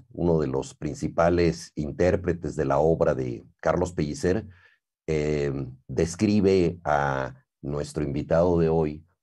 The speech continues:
como el sobrino que debería tener todo poeta, porque,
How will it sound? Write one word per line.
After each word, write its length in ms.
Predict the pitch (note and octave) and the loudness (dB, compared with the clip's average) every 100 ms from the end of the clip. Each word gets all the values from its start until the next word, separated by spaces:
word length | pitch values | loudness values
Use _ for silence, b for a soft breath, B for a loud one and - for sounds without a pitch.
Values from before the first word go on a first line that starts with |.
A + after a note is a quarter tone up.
| _ | _
como 320 | E2 D#2+ D#2 | -2 0 2
el 140 | D#2 D2+ | 0 -2
sobrino 760 | - D#2+ F#2 G#2 G#2 G2+ F#2+ - | -4 0 0 0 0 0 -4 -10
que 100 | - | -6
debería 440 | D2 D2 D#2 D#2+ - | -4 -4 -2 -2 -2
tener 320 | C#2+ D#2 D#2+ - _ _ - | -4 -4 -6 -10 _ _ 4
todo 320 | F2+ E2 F2 | 4 4 0
poeta, 480 | C2+ B1+ A#1+ A1+ - | -2 -2 -6 -12 -8
porque, 400 | - - D2+ | -10 -2 -2